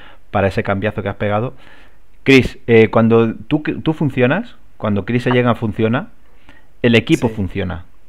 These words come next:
Speaker 1: ¿Tú, tú eres consciente de ello? Cuando,
Speaker 2: Sí,
Speaker 1: cuando
Speaker 2: lo
Speaker 1: tú
Speaker 2: sé.
Speaker 1: estás concentrado en defensa, activo en defensa, intenso,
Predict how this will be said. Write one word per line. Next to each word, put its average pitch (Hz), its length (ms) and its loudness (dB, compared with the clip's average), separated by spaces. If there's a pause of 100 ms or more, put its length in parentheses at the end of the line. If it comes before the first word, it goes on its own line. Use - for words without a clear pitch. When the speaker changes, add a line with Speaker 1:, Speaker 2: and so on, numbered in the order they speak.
(960)
Speaker 1:
¿Tú, 135 280 0
tú 156 160 2
eres 160 120 2
consciente 147 480 0
de 143 100 2
ello? 98 340 -2
Cuando, 110 520 2
Speaker 2:
Sí, 147 60 2
Speaker 1:
cuando 120 220 6
Speaker 2:
lo 104 40 -2
Speaker 1:
tú 143 100 4
Speaker 2:
sé. 135 40 4
Speaker 1:
estás 127 200 0
concentrado 101 480 -2
en 101 80 -2
defensa, 101 580 0
activo 113 500 -2
en 107 80 4
defensa, 104 480 -2
intenso, 117 520 -4